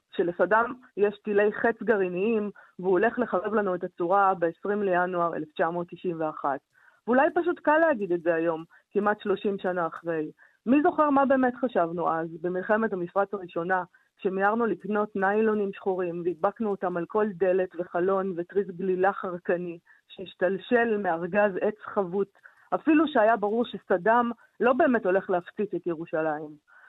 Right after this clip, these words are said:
שנים אחר כך עוד אפשר היה לראות את הזנבות החומים של המאסקינג טייפים האלה.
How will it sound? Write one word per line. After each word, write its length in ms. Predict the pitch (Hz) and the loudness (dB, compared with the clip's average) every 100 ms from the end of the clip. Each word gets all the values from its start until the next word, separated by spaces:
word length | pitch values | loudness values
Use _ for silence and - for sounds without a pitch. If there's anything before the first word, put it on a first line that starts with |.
| - _ - | -20 _ 0
שנים 300 | 220 294 330 | 4 4 4
אחר 220 | - 320 330 | 4 2 2
כך 120 | 285 | 0
עוד 140 | 202 | 0
אפשר 260 | 196 233 240 | 0 2 4
היה 140 | 247 | 4
לראות 260 | 226 202 233 | 4 2 2
את 120 | 247 | 0
הזנבות 500 | 190 185 180 190 254 | -2 -2 -2 0 0
החומים 440 | 277 202 196 247 | -2 -2 -2 0
של 180 | 247 233 | 0 -2
המאסקינג 560 | 170 190 240 - 262 226 | 0 -2 -2 -2 -4 -2
טייפים 460 | 180 170 - 160 | -2 -2 -4 -6
האלה. 220 | 151 143 | -6 -8